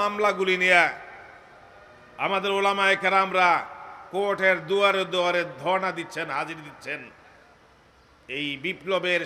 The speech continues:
সরকার, এটা শুধু একদলীয় ছাত্রদের সংগ্রাম ছিল না, আমাদের এখানে স্বার্থ ছিল না, তাদের স্বার্থ ছিল। আমাদের কওমি ছেলেরা, আমাদের কওমি আলেমরা, তাদের তো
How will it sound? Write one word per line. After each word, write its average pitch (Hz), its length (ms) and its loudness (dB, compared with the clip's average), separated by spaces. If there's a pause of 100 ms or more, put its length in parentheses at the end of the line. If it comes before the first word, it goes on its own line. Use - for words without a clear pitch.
(120)
সরকার, 190 460 0 (1040)
এটা 160 140 -4 (100)
শুধু 175 220 -6 (480)
একদলীয় 175 640 -2 (640)
ছাত্রদের 175 720 -4 (280)
সংগ্রাম 165 460 -6 (140)
ছিল 165 140 -8 (160)
না, 143 80 -6 (760)
আমাদের 175 300 -2 (120)
এখানে 170 240 -4 (140)
স্বার্থ 226 320 -2 (200)
ছিল 220 140 -2 (140)
না, 180 60 2 (160)
তাদের 190 320 -2
স্বার্থ 226 280 -6 (160)
ছিল। 185 140 -8 (540)
আমাদের 233 440 4 (220)
কওমি 349 340 12 (100)
ছেলেরা, 277 380 10 (460)
আমাদের 262 280 4 (180)
কওমি 370 360 12 (120)
আলেমরা, 302 360 8 (140)
তাদের 254 280 6
তো 294 60 0